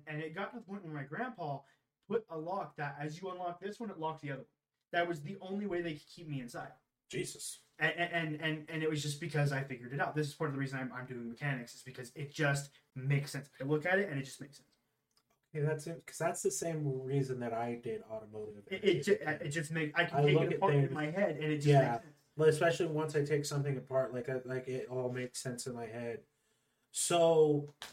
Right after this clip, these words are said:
Speaker 1: And even dating has been a challenge.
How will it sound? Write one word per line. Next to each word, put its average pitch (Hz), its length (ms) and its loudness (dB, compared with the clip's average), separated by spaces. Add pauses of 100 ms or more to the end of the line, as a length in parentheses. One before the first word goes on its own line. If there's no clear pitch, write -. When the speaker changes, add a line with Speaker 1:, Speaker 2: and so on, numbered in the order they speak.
(1500)
Speaker 1:
And 170 160 -2
even 202 260 2
dating 151 360 -4
has 113 120 -14
been 101 360 -16
a - 40 -20
challenge. - 280 -20